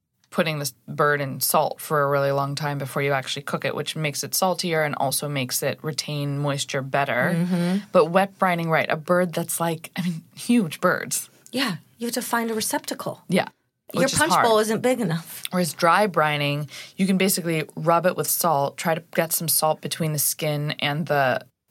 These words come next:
Speaker 1: and the, <laughs> and the, and the muscle I have over here. Slip your fingers over the breast and legs. <laughs>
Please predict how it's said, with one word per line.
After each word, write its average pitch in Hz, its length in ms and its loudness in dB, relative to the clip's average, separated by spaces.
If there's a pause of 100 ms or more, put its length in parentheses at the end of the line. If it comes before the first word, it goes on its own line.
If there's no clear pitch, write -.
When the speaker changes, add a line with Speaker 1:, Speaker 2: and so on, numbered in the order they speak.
Speaker 1:
and 156 220 0
the, 151 160 2 (100)
<laughs> - 60 -4
and 208 140 4
the, - 160 -10 (300)
and - 80 0
the 180 60 2
muscle 170 260 0 (240)
I - 60 0
have 175 180 4
over 175 200 0
here. 165 320 0 (840)
Slip - 380 -2
your 190 80 -4
fingers 185 440 2
over 160 180 0
the 151 80 -6
breast 156 400 0
and 160 100 -2
legs. 156 560 -2 (140)
<laughs> 196 80 2